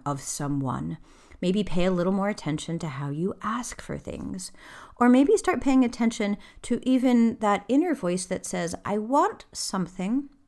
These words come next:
or "I don't want something." That's the voice. You can think of it like this. It's the voice of desire. And the voice of desire, that internal voice, has a lot to do with how you relate to the people outside of you, the voice,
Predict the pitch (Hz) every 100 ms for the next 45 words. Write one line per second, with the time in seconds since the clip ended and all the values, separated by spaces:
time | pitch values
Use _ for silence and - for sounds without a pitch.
0 | - - _ _ _ _ _ - _ -
1 | 196 208 202 170 175 190 - 160 147 139
2 | - - 165 - - - 180 185 - 254
3 | 202 180 180 - - - - _ 175 180
4 | 175 269 330 170 - 156 143 170 254 -
5 | 160 - 156 156 156 - 156 151 151 147
6 | 135 135 143 233 - _ _ _ - -
7 | - - 160 180 233 285 220 165 165 156
8 | 160 143 139 143 143 - _ _ _ -
9 | _ _ 160 156 - - 254 226 151 147
10 | 135 139 - - - _ _ _ _ _
11 | _ - - 160 160 156 190 220 - -
12 | 160 151 147 151 - 160 165 156 151 151
13 | - - 147 143 147 147 143 - 143 135
14 | - 160 151 151 139 147 139 143 139 147
15 | 147 143 -